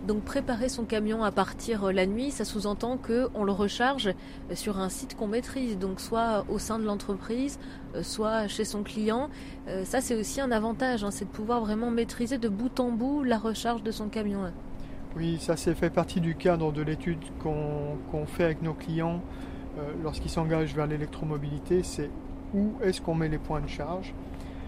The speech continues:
Speaker 2: Donc aujourd'hui, les, les possibilités, soit, c'est soit chez lui, soit chez son client. Donc on a ces possibilités-là. Et puis il y a un deuxième aspect qui est la recharge publique. Donc, euh, je suis sur la route,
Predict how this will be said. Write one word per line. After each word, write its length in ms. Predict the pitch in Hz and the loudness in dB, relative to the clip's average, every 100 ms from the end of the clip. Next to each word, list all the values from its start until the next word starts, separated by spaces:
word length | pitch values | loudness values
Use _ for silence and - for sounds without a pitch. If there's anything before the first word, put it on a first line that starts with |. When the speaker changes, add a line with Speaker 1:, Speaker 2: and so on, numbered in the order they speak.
| - 151 | -8 -6
Speaker 2:
Donc 140 | - | -4
aujourd'hui, 380 | 151 160 160 170 | 0 2 4 4
les, 220 | 156 147 | 4 2
les 100 | 147 | 0
possibilités, 680 | 160 - 160 156 156 - 160 | -2 -2 -2 0 0 0 0
soit, 380 | - 143 143 147 | 0 -2 -2 -4
c'est 260 | - 143 | -4 -4
soit 360 | - - 175 165 | -4 0 4 4
chez 220 | - 165 | 4 2
lui, 320 | 156 160 208 | 2 2 0
soit 500 | - - 165 160 165 160 - | -2 -2 2 4 2 0 -4
chez 220 | - 170 | -2 0
son 160 | 175 160 | 0 -2
client. 340 | - 156 185 - - - - - | 0 -2 -2 -4 -6 -8 -8 -8
Donc 100 | 147 156 | -6 -4
on 180 | 151 151 | -4 -4
a 80 | |
ces 140 | - 170 | -2 -4
possibilités-là. 800 | 151 - 156 151 147 - 151 196 - - - - - - - - | -4 -4 -4 -2 -2 -2 -2 -2 -6 -8 -8 -8 -8 -8 -8 -8
Et 60 | - | -4
puis 140 | 180 | 0
il 80 | 175 | 2
y 60 | |
a 60 | 151 | 2
un 60 | 151 | 2
deuxième 380 | 160 165 160 | 2 2 2
aspect 420 | 156 135 185 220 175 | 0 -2 0 0 0
qui 200 | - 156 | -2 -2
est 100 | 165 | 0
la 140 | 156 | 0
recharge 420 | 131 143 - 147 | 0 -2 -4 -4
publique. 500 | - 156 156 220 - - 147 | -4 -2 -2 -2 -4 -8 -6
Donc, 140 | 139 - | -6 -4
euh, 240 | 143 143 139 - - - - | -2 -2 -4 -8 -10 -10 -8
je 100 | 143 | -8
suis 180 | 143 160 | -4 -4
sur 200 | - 156 | 0 2
la 100 | 147 | 2
route, 420 | 147 233 - - | 2 0 -2 -6